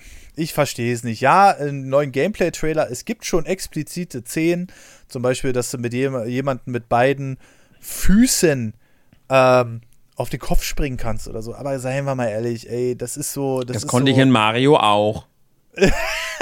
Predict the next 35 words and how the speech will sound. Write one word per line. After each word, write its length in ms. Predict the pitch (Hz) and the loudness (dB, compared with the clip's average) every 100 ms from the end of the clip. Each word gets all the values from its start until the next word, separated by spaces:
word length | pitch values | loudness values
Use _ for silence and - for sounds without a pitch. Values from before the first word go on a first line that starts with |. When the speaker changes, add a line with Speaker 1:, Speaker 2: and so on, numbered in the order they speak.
| 320 - - | 2 2 -4
Speaker 1:
Ja, 380 | 143 104 107 113 | -6 -4 0 0
bloß 300 | 120 117 123 | 0 -6 -6
mit 180 | 117 | -8
weniger 280 | 110 120 113 | -4 0 0
Blut 380 | 101 110 127 123 | -2 -4 -4 -4
und 320 | 110 101 98 - - - - _ | -8 -8 -16 -20 -20 -20 -20 _
so, 280 | - 107 95 | -8 -4 -2
aber, 360 | 110 110 107 - _ - - _ _ _ _ _ - - | 2 2 2 -4 _ -20 -20 _ _ _ _ _ -18 -14
äh, 100 | 120 - _ _ | -14 -16 _ _
das 220 | 123 127 | -10 -8
ist 260 | 143 131 147 | -6 -4 2
halt 240 | 135 127 | 2 2
so, 440 | 135 131 127 127 - _ _ _ _ | -4 -2 -2 -4 -8 _ _ _ _
ach, 240 | 160 139 | -2 -2
ich 160 | 123 104 | -4 -10
weiß 300 | 107 107 107 | -10 -8 -8
nicht, 220 | 120 113 110 | -8 -8 -4
ey, 240 | 117 120 | -2 -2
es 360 | 120 123 - - | -4 -8 -10 -12
wirkt 680 | 131 135 127 139 143 - - | -18 -16 -4 -4 -4 -12 -6
so 360 | 131 139 131 | -2 -2 -2
willkürlich 880 | 120 123 120 - 117 110 110 110 - | -2 -4 -6 -6 -4 -4 -4 -6 -8
und 200 | 113 113 | -8 -8
Speaker 2:
Ja. 260 | 82 92 95 | -6 -8 -8
Speaker 1:
die 120 | 127 | -8
Leute, 360 | 117 120 131 120 | -2 0 0 -4
wie 60 | |
gesagt, 340 | 120 117 120 - _ _ | -2 0 0 -2 _ _
die 120 | 120 | -12
haben 200 | - 127 | -6 -2
doch 120 | 139 | 0
mittlerweile 460 | 123 131 135 120 120 | 0 -2 -2 -2 -4
tausend 360 | - 123 123 110 | -4 -6 -6 -10
andere 320 | 120 117 107 | -8 -8 -6
Sachen. 360 | 104 101 107 | -8 -8 -12